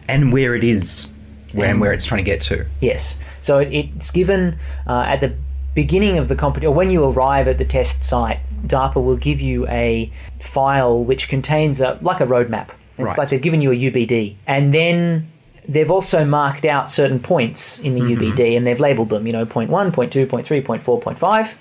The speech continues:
Speaker 2: These are all the points we might want you to get to. Then five minutes before the race starts, they give you another file which says,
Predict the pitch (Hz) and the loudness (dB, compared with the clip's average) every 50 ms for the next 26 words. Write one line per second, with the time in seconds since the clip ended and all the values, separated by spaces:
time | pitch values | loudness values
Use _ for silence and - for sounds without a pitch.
0 | _ _ - - - - 139 143 147 127 131 131 127 120 117 - - 127 123 123 | _ _ -20 -16 -8 -2 0 0 2 2 2 2 2 2 0 0 0 -2 -2 -2
1 | - 117 113 117 127 120 117 113 - 110 110 107 127 127 - - 185 - - - | -4 -6 -4 -4 -2 -2 -2 -2 -4 -6 -2 -2 -2 -2 0 0 0 0 -2 -4
2 | - - 139 143 143 - 180 190 202 202 165 180 180 165 156 160 - - 131 - | -2 0 0 0 0 2 2 4 4 2 2 2 2 0 0 -2 -4 -10 -8 -2
3 | 151 147 135 131 123 131 131 131 127 - - 151 135 120 120 - 220 - - - | 0 2 2 2 2 2 2 0 0 -2 -2 0 0 2 0 0 -2 -4 -10 -14
4 | - - _ _ _ - 156 160 139 139 147 131 135 131 131 139 165 190 202 180 | -16 -18 _ _ _ -6 -4 -2 0 0 2 2 4 4 4 4 4 2 2 0
5 | - - 123 117 110 107 104 104 - - 135 131 131 - - 151 135 127 127 131 | 0 0 0 2 2 0 -2 -4 -6 -4 -2 -2 -2 -2 0 2 2 4 2 2
6 | - - | 0 -6